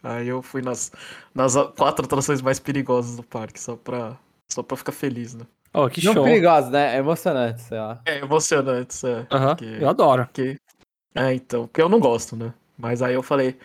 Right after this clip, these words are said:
Speaker 1: "É, já fiz isso na vida, isso não é pra mim, velho. Vou me afastar desses negócios."
Speaker 2: Eu adoro, cara,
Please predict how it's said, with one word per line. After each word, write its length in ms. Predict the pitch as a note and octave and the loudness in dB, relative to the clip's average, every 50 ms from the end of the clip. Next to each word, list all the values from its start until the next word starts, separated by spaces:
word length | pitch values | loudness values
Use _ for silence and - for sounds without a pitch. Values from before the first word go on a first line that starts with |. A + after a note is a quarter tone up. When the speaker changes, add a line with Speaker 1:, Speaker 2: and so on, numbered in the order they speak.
| - - - _ _ _ - | -20 -20 -20 _ _ _ 2
Speaker 1:
"É, 280 | - A#3 F#3 C#3+ - - - _ | 4 4 4 2 -2 -8 -18 _
já 160 | - D#3+ E3 | -2 0 0
fiz 220 | E3 - F3 E3 D3+ | 0 0 -2 -2 -2
isso 220 | D#3 D3+ - D#3 | -2 -2 -2 -2
na 100 | C#3+ B2 | -2 -2
vida, 260 | A2+ A#2 B2 C3 C3+ | -2 -4 -6 -6 -6
isso 160 | C3 B2+ - | -6 -6 -6
não 80 | C#3 C3+ | -6 -6
é 20 | A#2+ | -6
pra 180 | - B2 A#2+ | -4 -6 -6
mim, 200 | G#2+ A2+ A2 A2 G#2 | -6 -8 -12 -16 -16
velho. 140 | A2 A2+ A2+ _ _ - A#2+ A2+ _ _ _ C#3+ C#3+ _ _ _ | -18 -20 -20 _ _ -20 -20 -20 _ _ _ _ -20 _ _ _
Vou 140 | C3 B2 B2+ | -10 -8 -6
me 80 | C3 C3 | -4 -6
afastar 400 | A2+ - C3 G#2 - - G2 G2 | -4 -4 -6 -6 -6 -8 -16 -16
desses 240 | - - G#2+ G#2 | -16 -16 -16 -14
negócios." 440 | G#2 A2 G#2 F#2 F#2 G#2 - - - _ _ _ - - | -14 -14 -14 -14 -16 -18 -20 -20 -20 _ _ _ -8 -4
Speaker 2:
Eu 160 | C#3 C3+ C#3+ | 0 2 2
adoro, 340 | D3+ C#3+ C#3+ C#3 C3+ C3+ C3 | 4 4 6 6 6 4 4
cara, 360 | B2+ - C3 B2+ B2 B2+ C3 | 2 0 0 2 0 -2 -6